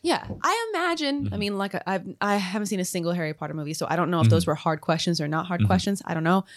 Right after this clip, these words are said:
Speaker 1: but it's kinda like, I feel like it's okay to say that there's
Speaker 2: Mm-hmm.
Speaker 1: a, there's probably a bit of a difference between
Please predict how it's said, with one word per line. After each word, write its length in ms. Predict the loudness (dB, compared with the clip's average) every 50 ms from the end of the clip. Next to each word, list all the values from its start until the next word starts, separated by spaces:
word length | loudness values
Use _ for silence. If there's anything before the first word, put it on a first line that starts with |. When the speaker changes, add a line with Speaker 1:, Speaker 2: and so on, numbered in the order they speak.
| -18 -18 -18 -18 -4 2
Speaker 1:
but 120 | 2 4
it's 120 | 4 2 0
kinda 260 | -2 0 0 2 2
like, 360 | 2 2 2 0 -2 -6 -12 _ _ _ _ _ _ _ _ _ _ _ _ _ _ _ _ _ -8
I 120 | -4 -4 -4
feel 180 | -4 -4 -6
like 140 | -6 -6 -8
it's 140 | -10 -10 -10
okay 260 | -10 -8 -8 -8 -8
to 60 | -6 -6
say 320 | -6 -4 -4 -4 -4 -4
that 240 | -6 -6 -8 -8 -6
there's 200 | -2 2 4 4
Speaker 2:
Mm-hmm. 100 | 4 4
Speaker 1:
a, 220 | 0 -6 -16 _ -8
there's 200 | -6 -6 -6 -8
probably 520 | -10 -6 -4 -2 -2 -2 0 2 4 4 4
a 80 | 2
bit 160 | 0 -2 -2
of 100 | -2 -4
a 60 | -6 -4
difference 360 | -4 -4 0 2 2 2 2
between 520 | 0 -2 0 2 4 6 6 4 2 0